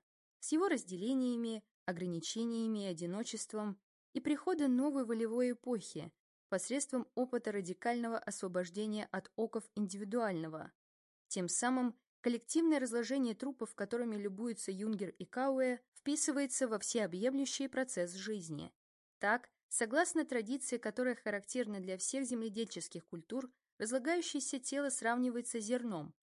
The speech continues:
которое нужно зарыть в землю, чтобы из него выросли побеги новой жизни. Однако пепел, напротив,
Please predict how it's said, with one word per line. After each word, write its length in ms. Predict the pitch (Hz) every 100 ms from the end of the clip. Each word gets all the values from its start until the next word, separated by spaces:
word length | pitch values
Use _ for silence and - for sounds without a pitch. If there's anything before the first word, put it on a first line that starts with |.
| _
которое 340 | - 277 392 320
нужно 320 | 220 208 185
зарыть 320 | 175 175 165
в 40 | 160
землю, 480 | 180 269 269 262 - _ -
чтобы 280 | - 302 247
из 100 | 208
него 240 | 202 190
выросли 440 | 170 233 254 -
побеги 420 | 220 185 180 214 208
новой 360 | 180 185 202
жизни. 500 | 185 185 156 139 160 _ _ _ _
Однако 440 | - 165 214 220 180
пепел, 460 | 214 240 214 202 _ _
напротив, 580 | 247 294 285 196 160 147